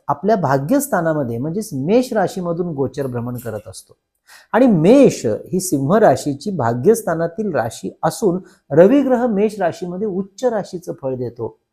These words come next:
आणि या सर्व कारणांमुळे हा एप्रिल महिना अत्यंत सिंह राशीला महत्त्वाचा असतो. यावर्षी या एप्रिल महिन्यामध्ये रवी ग्रह मेष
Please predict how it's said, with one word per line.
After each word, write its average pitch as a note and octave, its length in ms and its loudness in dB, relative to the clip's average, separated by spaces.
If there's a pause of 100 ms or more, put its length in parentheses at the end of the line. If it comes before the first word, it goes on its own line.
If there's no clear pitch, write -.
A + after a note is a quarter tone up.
आणि B2+ 160 -4
या C#3+ 120 0
सर्व A#3+ 340 0
कारणांमुळे F3 580 -2
हा D#3+ 140 -2
एप्रिल F3+ 400 -2
महिना C#3+ 380 -4 (400)
अत्यंत B3 680 2 (120)
सिंह E3+ 520 -2
राशीला D#3+ 580 0 (140)
महत्त्वाचा C3+ 680 -6
असतो. - 400 -12 (320)
यावर्षी C#3+ 540 -2 (380)
या D#3 100 4
एप्रिल D#3 340 2
महिन्यामध्ये F3 480 0
रवी D3 220 0
ग्रह D#3 200 -2
मेष C#3+ 240 -6